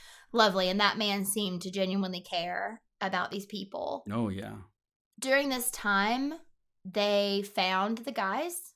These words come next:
Speaker 2: Yeah, they arrested Russell and Aaron
Speaker 1: And their
Speaker 2: and
Speaker 1: girlfriends.
Speaker 2: their two girlfriends, yeah.
Speaker 1: They thought that they had killed him.
Speaker 2: They did. They thought he was dead.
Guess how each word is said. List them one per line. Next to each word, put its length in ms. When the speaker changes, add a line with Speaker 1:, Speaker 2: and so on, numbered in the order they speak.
Speaker 2:
Yeah, 100
they 140
arrested 720
Russell 460
and 100
Aaron 340
Speaker 1:
And 180
their 80
Speaker 2:
and 60
Speaker 1:
girlfriends. 520
Speaker 2:
their 100
two 40
girlfriends, 640
yeah. 280
Speaker 1:
They 220
thought 340
that 160
they 140
had 160
killed 320
him. 340
Speaker 2:
They 120
did. 240
They 100
thought 180
he 80
was 160
dead. 320